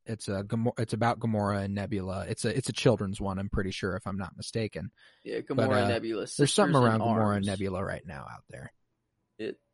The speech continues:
Speaker 2: it says
Speaker 1: Sisters in Arms.
Speaker 2: it's young adult, actually.
Speaker 1: Young
Speaker 2: Um, but
Speaker 1: adult.
Speaker 2: yeah.
Speaker 1: There you go.
Speaker 2: Uh, but Miles Morales is, uh,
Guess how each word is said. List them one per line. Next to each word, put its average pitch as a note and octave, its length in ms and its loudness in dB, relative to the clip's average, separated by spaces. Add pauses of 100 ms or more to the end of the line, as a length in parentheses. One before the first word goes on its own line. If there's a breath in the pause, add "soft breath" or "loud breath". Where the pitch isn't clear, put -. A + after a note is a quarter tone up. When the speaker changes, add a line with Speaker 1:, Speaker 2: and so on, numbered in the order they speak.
(580)
Speaker 2:
it - 180 -14
says B2+ 580 0 (180)
Speaker 1:
Sisters B2+ 500 4
in C3 120 0
Arms. F#2+ 300 0
Speaker 2:
it's G#2+ 80 -4
young D3+ 220 4
adult, C#3 380 0
actually. - 640 -6 (3750)
Speaker 1:
Young A#2 320 4
Speaker 2:
Um, E3 60 4
but F#3 100 6
Speaker 1:
adult. F#3+ 140 6
Speaker 2:
yeah. F4 140 0
Speaker 1:
There A#2 120 4
you B2+ 100 4
go. D3+ 180 2
Speaker 2:
Uh, A#2+ 340 2 (1400)
but D3+ 80 -2
Miles G3 280 6
Morales D3 640 6
is, A#2 280 -4
uh, G2 360 4